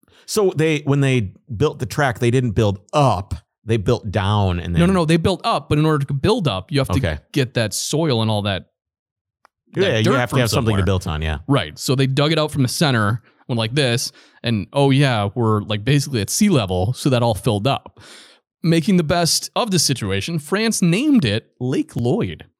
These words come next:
Speaker 2: after
Speaker 1: <laughs>
Speaker 2: Joseph Sachs Lloyd, one of the original members of the Daytona Beach Speedway Commission. So kinda as, like, a little nudge to one of the planner
Speaker 1: Sure.
Speaker 2: guys, like, "Hey, you know what? This is Lake Lloyd.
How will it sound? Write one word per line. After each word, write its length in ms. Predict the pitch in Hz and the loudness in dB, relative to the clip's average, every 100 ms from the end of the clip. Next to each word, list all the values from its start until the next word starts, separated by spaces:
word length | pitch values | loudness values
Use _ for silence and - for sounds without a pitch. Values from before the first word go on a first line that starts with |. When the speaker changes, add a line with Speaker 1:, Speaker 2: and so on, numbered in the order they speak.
| - | -4
Speaker 2:
after 460 | 127 135 - 156 135 | 0 0 -2 0 0
Speaker 1:
<laughs> 0 | |
Speaker 2:
Joseph 680 | 131 139 143 175 - 214 - | 0 0 2 2 0 -4 -4
Sachs 560 | - 196 277 277 - | -4 -4 -4 -6 -6
Lloyd, 400 | 120 101 98 107 | -4 -2 0 -2
one 180 | 120 135 | 0 0
of 100 | 151 | 0
the 100 | 151 | 0
original 260 | 143 139 135 | 0 0 0
members 400 | 120 113 117 120 | 0 0 0 -2
of 60 | |
the 80 | 117 | -4
Daytona 480 | 113 120 - 135 139 | -4 -6 -4 -2 -2
Beach 380 | 139 135 143 - | -4 -6 -8 -10
Speedway 500 | - - 113 107 104 | -12 -8 -6 -4 -4
Commission. 640 | 101 151 214 240 - - - _ _ _ - | -4 -2 -2 -2 -6 -8 -16 _ _ _ -14
So 140 | 156 | -10
kinda 260 | 147 160 151 | -4 0 2
as, 200 | 143 135 | 0 2
like, 160 | 139 139 | 0 2
a 40 | |
little 220 | 139 139 | 2 2
nudge 360 | 143 135 139 - | 2 2 -2 -2
to 80 | 131 | 0
one 140 | 123 | 0
of 80 | 113 | 0
the 280 | 113 113 - | 0 0 -2
planner 280 | 175 202 196 | -2 0 0
Speaker 1:
Sure. 40 | - | 0
Speaker 2:
guys, 340 | 92 104 139 | -2 -2 0
like, 140 | 147 | 0
"Hey, 120 | 294 160 | 0 0
you 140 | 175 | 0
know 100 | 233 | 0
what? 280 | 240 254 247 _ | 2 0 -4 _
This 160 | 254 233 | -2 -2
is 100 | 180 | 0
Lake 200 | 165 143 | 0 0
Lloyd. 320 | 117 76 82 | -4 -6 -10